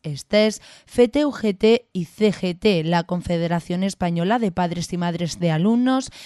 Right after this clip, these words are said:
el Sindicato de Estudiantes y los movimientos de renovación pedagógica.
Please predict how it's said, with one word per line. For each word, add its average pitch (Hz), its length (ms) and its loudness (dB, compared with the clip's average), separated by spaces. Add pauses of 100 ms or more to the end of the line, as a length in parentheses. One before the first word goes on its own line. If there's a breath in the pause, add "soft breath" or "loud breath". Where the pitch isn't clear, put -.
(100)
el 240 140 0
Sindicato 269 600 0
de 202 160 0
Estudiantes 214 720 -2
y 196 40 -4
los 180 120 0
movimientos 185 560 -2
de 202 120 0
renovación 170 600 -4
pedagógica. 160 880 -4